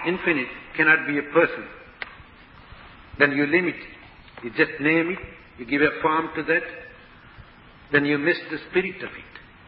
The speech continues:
Spirit has no name or form. In fact, God has no name and form. In Hindu religion, it is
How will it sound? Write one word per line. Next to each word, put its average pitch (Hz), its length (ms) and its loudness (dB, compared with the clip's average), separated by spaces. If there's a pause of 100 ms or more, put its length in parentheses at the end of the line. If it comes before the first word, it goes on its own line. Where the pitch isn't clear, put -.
(420)
Spirit 190 280 2
has 165 200 4
no 156 160 -2
name 151 300 0
or 135 100 0 (140)
form. 131 160 -10 (460)
In - 60 -16
fact, 156 260 8
God 160 220 8
has 165 180 4
no 160 160 -2
name 160 260 -4
and 151 100 -4 (100)
form. - 200 -8 (1120)
In 120 140 0
Hindu 147 300 2
religion, 151 460 0 (220)
it 139 120 -8
is 131 100 -8